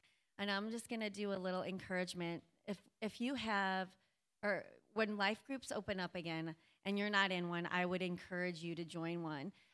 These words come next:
There's just something about, you know, God will lead you to the right group with the right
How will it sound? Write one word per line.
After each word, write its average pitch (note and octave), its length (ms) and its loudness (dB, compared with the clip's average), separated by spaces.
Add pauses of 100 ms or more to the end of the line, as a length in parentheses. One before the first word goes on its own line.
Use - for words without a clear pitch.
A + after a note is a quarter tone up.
There's G#3 180 2
just G#3+ 180 0
something A3 400 2
about, F#3 540 6 (360)
you G#3 80 2
know, G3+ 100 6
God G3 280 6
will G3 140 4
lead G3+ 300 2
you F3+ 200 4
to - 180 2
the F#3 120 0
right F#3 220 6
group F#3+ 320 2
with F3 140 -2
the F#3 100 0
right F3 280 4